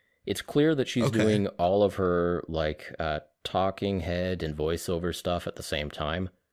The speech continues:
Speaker 1: Like, it's clear that she's just sitting down for an hour and doing all of the talking head voiceover stuff from the teleprompter, uh,
Speaker 2: Yeah.
Speaker 1: because, you know, the stuff in front of her isn't changing from, from shot to shot.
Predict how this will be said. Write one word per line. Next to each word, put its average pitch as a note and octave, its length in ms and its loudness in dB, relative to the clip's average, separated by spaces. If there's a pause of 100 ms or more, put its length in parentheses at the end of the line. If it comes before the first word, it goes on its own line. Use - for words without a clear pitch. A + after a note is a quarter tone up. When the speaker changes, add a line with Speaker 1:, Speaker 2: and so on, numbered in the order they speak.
(200)
Speaker 1:
Like, D2+ 120 -2
it's C#2 100 -12
clear G#2 180 2
that F2+ 140 -2
she's F2 180 -6
just - 220 -6
sitting E2+ 240 -2
down D#2+ 240 0
for E2 160 -4
an D2+ 80 -2
hour D#2 320 -2
and D2+ 100 -4
doing D2 260 -4
all D2 220 -2
of D2 120 -6
the D2 200 -2
talking C#2+ 360 -6
head D2 180 -4
voiceover C#2+ 500 -6
stuff C#2 300 -4
from C#2 140 -8
the C2+ 100 -6
teleprompter, C2+ 720 -6 (600)
uh, D2 140 -2
Speaker 2:
Yeah. C#2+ 120 -2
Speaker 1:
because, D2+ 280 -6
you D2+ 80 -4
know, C2 100 -4
the C#2 100 -8
stuff - 280 -2
in D2+ 80 -4
front D2+ 200 -4
of C#2+ 60 -6
her C#2 160 -6
isn't C2+ 240 -8
changing C#2+ 540 -6
from, C2 420 -8
from C2+ 400 -10
shot - 280 -8
to - 60 -16
shot. - 360 -10